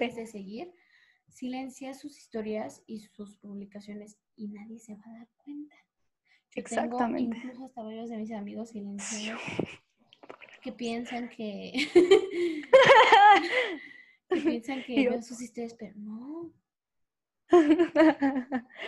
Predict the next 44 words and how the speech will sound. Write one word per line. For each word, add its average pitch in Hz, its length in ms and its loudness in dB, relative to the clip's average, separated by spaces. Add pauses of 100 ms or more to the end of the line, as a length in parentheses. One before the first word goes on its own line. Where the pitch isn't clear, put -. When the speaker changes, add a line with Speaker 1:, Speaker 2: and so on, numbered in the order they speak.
(240)
Speaker 2:
Oye, 294 300 8
y 254 160 0
es 269 120 -4
que 330 120 -4
sí, 285 140 -6
por 262 160 -2
ejemplo, 262 320 0
y 294 100 -2
con 349 140 0
los 330 120 0
famosos, 294 540 -2
pues, 311 140 -4
es 311 80 0
la 349 120 0
misma, 381 300 -2
o 330 40 -2
sea, 277 220 0 (640)
quieras 349 260 4
o 403 100 0
no, 294 320 0 (540)
eh, 285 560 2
las 240 160 -4
personas 240 400 -8
que 285 100 -10
son 247 180 -4
como, 247 440 -4
pues, - 140 -18
que 240 100 0
tienen 240 320 -2
un 269 120 2
público 262 480 -2
muy 247 240 2
amplio 233 440 0
Speaker 1:
Sí, 269 280 -4
Speaker 2:
en 240 100 4
Speaker 1:
tienen 269 140 10
un - 20 10
Speaker 2:
Instagram. 262 520 4
Speaker 1:
impacto, 330 560 -14
pero 233 400 -18
cañón, 254 480 -16
o - 20 -6
Speaker 2:
Ajá. 285 480 2
Speaker 1:
sea. 208 160 -14